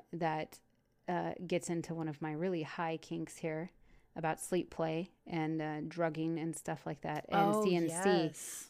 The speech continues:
Speaker 1: And one of the payoffs in that film was that the person was drugged so much that they would be asleep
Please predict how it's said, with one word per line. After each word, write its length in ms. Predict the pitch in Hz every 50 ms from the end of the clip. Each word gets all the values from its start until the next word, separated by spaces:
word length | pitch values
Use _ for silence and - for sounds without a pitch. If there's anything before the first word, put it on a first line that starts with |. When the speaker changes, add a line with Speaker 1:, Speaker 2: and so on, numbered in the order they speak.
| - -
Speaker 1:
And 400 | 175 165 160 165 165 160 165 - -
one 220 | 165 175 175 170
of 120 | 170 160 -
the 80 | 170
payoffs 520 | - - - 170 170 160 160 156 - - - -
in 100 | 170 165
that 200 | 160 156 - - -
film 360 | - 175 170 165 165 165 160
was 180 | 160 156 151 -
that 220 | - 156 151 - -
the 60 | 147
person 480 | - - 170 160 - - 160 160 156
was 260 | 151 151 156 156 151 143
drugged 360 | - - 170 170 165 160 156
so 180 | - - 160
much 340 | 160 156 156 156 - - -
that 140 | - 156 147
they 100 | 156 156
would 140 | 151 151 151
be 80 | 160
asleep 480 | 151 - - - 220 220 196 202 -